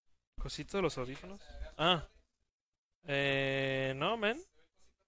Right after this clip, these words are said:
No, güey. No, estaba bien. Es que aquí sí veo que se mueve el audio. Eh, ajá, aquí sí veo que se mueve el audio. O sea, estoy hablando y se mueve. Sí está detectando mi sonido. Hola, hola, hola.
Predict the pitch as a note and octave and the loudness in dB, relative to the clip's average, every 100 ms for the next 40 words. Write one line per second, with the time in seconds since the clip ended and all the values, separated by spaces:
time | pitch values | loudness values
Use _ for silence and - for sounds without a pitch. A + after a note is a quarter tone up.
0 | _ _ _ _ D#3+ A#3+ C4+ - _ _ | _ _ _ _ -6 -4 -6 -8 _ _
1 | _ _ _ _ _ _ _ _ _ _ | _ _ _ _ _ _ _ _ _ _
2 | _ F3+ A#3+ A#3 A#3+ A#3+ C4+ C#4 - - | _ 2 2 4 4 4 0 -6 -14 -6
3 | - B3 B3 B3+ B3 A#3 A#3 F#3 F#3+ G3+ | 4 4 4 0 2 2 2 2 4 6
4 | G#3 B3+ E3 - _ _ _ - - _ | 4 0 -10 -14 _ _ _ -20 -20 _
5 | _ _ _ _ _ _ _ F3 - G#3+ | _ _ _ _ _ _ _ _ -20 _
6 | F#3 _ - - F3 - D#3+ D3+ F#3+ A#3 | _ _ -18 -16 -14 -10 -2 2 4 2
7 | A3+ - F3 G#3 G#3+ G#3 G3+ F3 F3 F3 | 0 -4 -2 0 0 0 -4 -2 2 4
8 | F3+ F#3 - D3 D3 E3 E3 E3 F3+ E3 | 4 0 -2 2 6 10 10 10 6 -4
9 | C#3 D#3 C3+ - _ _ _ - D3 - | -4 -4 -4 -8 _ _ _ -16 -2 4
10 | E3 D3+ C3 C#3 D3+ C3+ C3+ D3+ C#3 _ | 4 2 -6 -10 -10 -12 -10 -10 -10 _
11 | _ _ _ _ _ _ _ _ _ _ | _ _ _ _ _ _ _ _ _ _
12 | _ _ _ _ _ _ _ _ _ _ | _ _ _ _ _ _ _ _ _ _
13 | _ - C3 C3 C3+ B2+ C3 C3 C#3+ | _ 2 8 10 10 8 8 8 6